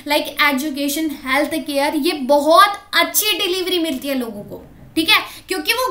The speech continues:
ग्राउंड लेवल पर काम कर रहे हैं। सेंट्रल गवर्नमेंट तो जा जाके नहीं देख सकती है ना हर एक डिस्ट्रिक्ट में, वो तो ऊपर का देखेगी सिर्फ, ठीक है। तो इन्होंने नीचे दिया पावर,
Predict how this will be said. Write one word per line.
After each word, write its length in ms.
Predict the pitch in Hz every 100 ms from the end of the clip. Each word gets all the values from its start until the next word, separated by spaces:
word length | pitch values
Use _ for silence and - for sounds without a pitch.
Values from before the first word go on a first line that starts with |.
| 285
ग्राउंड 440 | 330 311 392 415
लेवल 440 | 320 311 294 311 392
पर 180 | 403 403
काम 260 | 330 311
कर 140 | 277 240
रहे 180 | 202 196
हैं। 380 | - - - -
सेंट्रल 420 | 330 330 330 427
गवर्नमेंट 400 | 427 415 440 403
तो 100 | 453
जा 180 | 339 339
जाके 380 | 370 381 415 381
नहीं 260 | 359 381 392
देख 200 | 392 -
सकती 320 | 359 359 294
है 120 | 240
ना 80 | 339 539
हर 160 | 494
एक 280 | 453 440 381
डिस्ट्रिक्ट 400 | 349 359 - 392 339
में, 260 | 294 - - _ - _ - -
वो 100 | 339
तो 120 | 349 - - -
ऊपर 340 | 415 - 466
का 160 | 480 453
देखेगी 380 | 415 392 392 381
सिर्फ, 300 | 370 392 - - -
ठीक 120 | 381
है। 60 | 440
तो 100 | 427
इन्होंने 340 | 311 285 269 262
नीचे 380 | 269 381 453 440
दिया 180 | 392 403
पावर, 400 | 359 330 330